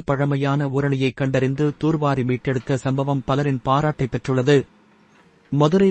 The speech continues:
மாவட்டம் உசிலம்பட்டி அருகே பாப்பாப்பட்டி கிராமத்தில் அமைந்துள்ளது புகழ்பெற்ற உச்சாண்டம்மன் திருக்கோவில். இந்த கோவிலை சுற்றி புதர் மண்டி காணப்படுவதோடு சுகாதாரமற்ற நிலையில் காணப்படுவதாக பொதுமக்கள் தொடர்ந்து ஊராட்சி நிர்வாகத்திற்கு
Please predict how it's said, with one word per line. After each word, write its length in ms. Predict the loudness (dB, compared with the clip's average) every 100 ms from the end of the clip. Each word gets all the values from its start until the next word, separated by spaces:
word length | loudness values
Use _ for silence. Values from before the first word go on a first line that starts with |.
| 2
மாவட்டம் 480 | 0 -2 -2 -4 -2 -4
உசிலம்பட்டி 580 | -2 0 0 -2 -4 -6 -2
அருகே 260 | -2 0 0 -2 _
பாப்பாப்பட்டி 640 | -2 0 -2 -2 -4 -4 -4
கிராமத்தில் 580 | -2 0 -2 -2 -4 -2
அமைந்துள்ளது 560 | 0 0 0 -2 2 0 0
புகழ்பெற்ற 580 | -4 0 0 0 -2 -2 -2 -2 -4
உச்சாண்டம்மன் 600 | 0 -2 0 0 -2 -2
திருக்கோவில். 540 | -2 0 0 0 -2 -2
இந்த 280 | -2 0 0 0
கோவிலை 340 | 0 2 0 0
சுற்றி 220 | -4 -8
புதர் 280 | -6 -2 -2 0
மண்டி 220 | 0 -2 -2
காணப்படுவதோடு 760 | -2 0 -2 -2 0 0 0 -2
சுகாதாரமற்ற 680 | -2 -2 0 0 -2 -2 -4
நிலையில் 380 | -2 0 -2 -2
காணப்படுவதாக 880 | -2 0 -2 -2 0 2 0 2 -2 -2
பொதுமக்கள் 600 | -2 0 2 0 -2 -2 -2
தொடர்ந்து 320 | -2 0 0 0 -2 0
ஊராட்சி 360 | 2 0 -2
நிர்வாகத்திற்கு 800 | -4 -2 -2 -2 -4 -6 -2 -2